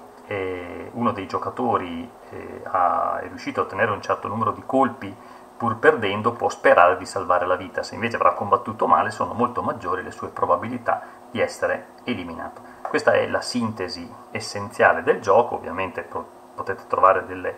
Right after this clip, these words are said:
eh, varianti in base alle diverse armature con cui combattere, ma le potete,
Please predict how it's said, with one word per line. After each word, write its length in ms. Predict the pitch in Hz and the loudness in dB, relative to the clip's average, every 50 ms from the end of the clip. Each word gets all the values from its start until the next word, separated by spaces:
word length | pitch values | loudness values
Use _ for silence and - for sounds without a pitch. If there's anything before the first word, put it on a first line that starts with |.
| - - - - - - - - - | -10 -18 -20 -20 -20 -20 -20 -20 -12
eh, 300 | - 107 95 90 87 85 85 | -6 -6 -6 -4 -6 -2 0
varianti 500 | 92 90 107 117 117 117 117 113 - 98 | 0 4 8 10 10 10 10 6 -2 -8
in 200 | 87 82 90 92 | -10 -10 -6 2
base 380 | 95 98 95 92 92 95 95 | 6 6 6 6 2 0 -2
alle 180 | 92 90 90 90 | -2 -2 -4 -8
diverse 400 | 92 92 92 92 90 - - - | -8 -2 0 0 0 0 0 -4
armature 760 | 95 95 90 87 87 - - 98 95 92 90 87 82 82 85 | -4 -2 -2 -6 -6 -6 -10 -10 -8 -6 -6 -4 -6 -6 -8
con 240 | - - 87 87 - | -10 -14 -14 -14 -14
cui 320 | - - 82 82 85 - | -12 -12 -10 -10 -10 -10
combattere, 560 | - - - - - - - - - - - - | -2 0 0 2 4 4 4 4 0 -4 -4 0
ma 200 | - - - - | 0 0 -2 0
le 140 | - - 123 | -4 -6 -6
potete, 760 | - - 95 - - 104 - - - 87 85 - - - - | -4 -6 -8 -8 -8 -12 -10 -6 -6 -6 -6 -6 -10 -20 -20